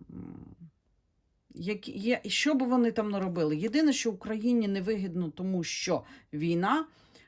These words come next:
ось, і тут і, е, до речі, щоб ви знали, е,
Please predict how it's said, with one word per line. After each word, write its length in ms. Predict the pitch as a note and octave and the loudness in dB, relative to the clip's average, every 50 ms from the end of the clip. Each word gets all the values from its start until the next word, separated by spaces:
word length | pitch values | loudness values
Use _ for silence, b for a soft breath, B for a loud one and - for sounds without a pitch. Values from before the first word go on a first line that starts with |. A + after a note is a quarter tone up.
| B | B
ось, 500 | B - G3 G3 G3 F#3 - - - - - - | B -6 -4 -2 0 2 2 0 -2 -4 -8 -10
і 500 | E3 F3 F3 E3 E3 E3 E3 D#3 D#3 C#3 G2+ - - _ - - B B B B B B B B _ _ _ _ _ _ _ _ _ _ _ _ _ | -8 -8 -6 -6 -4 -4 -2 -2 -2 -4 -6 -8 -12 _ -20 -20 B B B B B B B B _ _ _ _ _ _ _ _ _ _ _ _ _
тут 220 | - A3 G3+ - A3 | -10 -10 -8 -6 -6
і, 180 | G#3 G3+ G3 G3 | -4 -2 -2 -2
е, 880 | F#3+ F3+ F3 - - E3+ F#3+ F#3 F3+ F3+ F3 F3 F3 F3 F3 F3 E3 - - | -2 -2 -2 -4 -4 -2 0 0 2 2 2 2 2 2 0 0 -2 -4 -6
до 220 | B2 F3 E3 A3 A3+ | -6 0 2 2 4
речі, 400 | A3 F3+ D#3 - - - - - - - | 4 2 2 0 -4 -8 -8 -10 -12 -16
щоб 300 | - - - E3+ D#3+ D#3+ | -14 -10 -8 -8 -6 -4
ви 120 | F#3 A3 | -2 -2
знали, 440 | G#3+ F#3+ F3+ E3 C#3+ C3 B2 A#2 | 0 2 2 2 2 0 -2 -6
е, 40 | - | -10